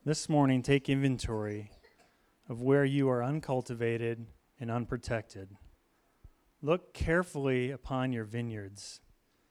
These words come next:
Do not consider yourself to be someone that you are not, and so deceive yourself. Do not be about the business of making hollow bricks. God will not be mocked.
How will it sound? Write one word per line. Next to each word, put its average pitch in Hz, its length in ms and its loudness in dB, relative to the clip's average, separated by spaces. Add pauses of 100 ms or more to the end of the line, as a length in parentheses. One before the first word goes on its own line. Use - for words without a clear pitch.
(300)
Do 127 120 -8
not 147 220 0
consider 185 380 0
yourself 139 440 2
to 139 80 -16
be 135 100 0
someone 151 520 0
that 143 120 -4
you 135 200 2
are 127 100 4
not, 120 680 0 (520)
and 120 100 -10
so 135 220 0
deceive 131 420 -4
yourself. 107 560 -10 (1400)
Do 135 100 -2
not 175 280 4
be 175 160 8
about 156 380 6
the 151 80 2
business 147 760 4
of 127 100 -2
making 147 440 4
hollow 147 460 4
bricks. - 800 2 (680)
God 139 440 8
will 135 180 0
not 139 540 4
be 139 100 2
mocked. 135 640 2